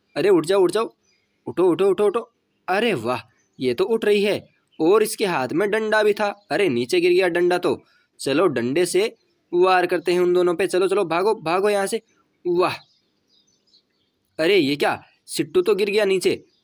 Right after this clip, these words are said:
चलो इसका डंडा यहाँ पे रख देते हैं और इन दोनों को यहाँ से भगा देते हैं। चलो भाई जाते रहो जाते रहो, चलो चलो भागो यहाँ पे। चलो वाह, और तुम भी चलो, चलो भागो भागो भागो, जंगल में जाओ अपने।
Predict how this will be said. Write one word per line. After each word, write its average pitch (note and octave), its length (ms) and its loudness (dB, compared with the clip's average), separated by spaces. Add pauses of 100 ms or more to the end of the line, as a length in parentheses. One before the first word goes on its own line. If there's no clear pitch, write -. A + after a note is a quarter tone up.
चलो B2+ 220 0
इसका D#3 220 -4
डंडा C#3 280 -2
यहाँ D#3+ 260 0
पे E3 120 -4
रख D#3+ 120 0
देते E3 240 -4
हैं F#3 160 -2 (140)
और C3+ 400 0 (420)
इन E3+ 200 2
दोनों B2 300 -2
को G3 300 -2 (340)
यहाँ A#2+ 240 -4
से F3+ 160 -4
भगा F#3+ 300 0
देते F3 240 -2
हैं। F#3+ 140 -4 (400)
चलो F#3+ 240 2
भाई G3 140 4
जाते D3+ 300 -2
रहो F#3 220 2
जाते D3 300 -2
रहो, F#3 360 0
चलो E3 200 0
चलो F3+ 220 0
भागो D#3+ 240 -2
यहाँ F3+ 220 0
पे। G3 160 -6 (420)
चलो D#3+ 300 -2 (160)
वाह, A#2+ 260 -4 (840)
और D3 400 0
तुम B2 180 -2
भी F3+ 80 0
चलो, F#3+ 360 0 (360)
चलो F3+ 260 2
भागो F3 280 0
भागो F#3 280 0
भागो, F3+ 300 -2 (300)
जंगल D3 320 0
में G3 100 0
जाओ F#3+ 180 0
अपने। F#3 300 -4